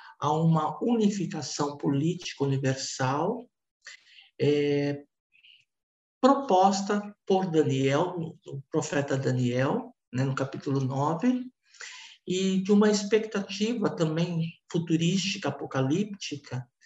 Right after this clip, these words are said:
é, através de um, um novo Cristo, que a Bíblia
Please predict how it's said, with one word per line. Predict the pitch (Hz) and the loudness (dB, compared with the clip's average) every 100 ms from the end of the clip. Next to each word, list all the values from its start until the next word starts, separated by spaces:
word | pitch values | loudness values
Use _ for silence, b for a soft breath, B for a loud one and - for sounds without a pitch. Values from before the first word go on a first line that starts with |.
| b b b b b b b | b b b b b b b
é, | 131 147 | 4 4
através | 147 - 185 160 143 147 156 170 170 175 - - | 4 0 -4 -2 2 4 6 4 2 -6 -12 -12
de | 151 | -6
um, | 160 165 165 165 165 160 156 147 - | 0 2 4 6 4 2 -4 -8 0
um | 196 | 8
novo | 208 208 240 247 - | 10 12 10 6 0
Cristo, | 170 151 135 - - 123 - _ _ _ _ b b b b | 2 2 2 -6 -8 -10 -12 _ _ _ _ b b b b
que | - | -2
a | 254 | 0
Bíblia | 214 220 247 | 0 0 -2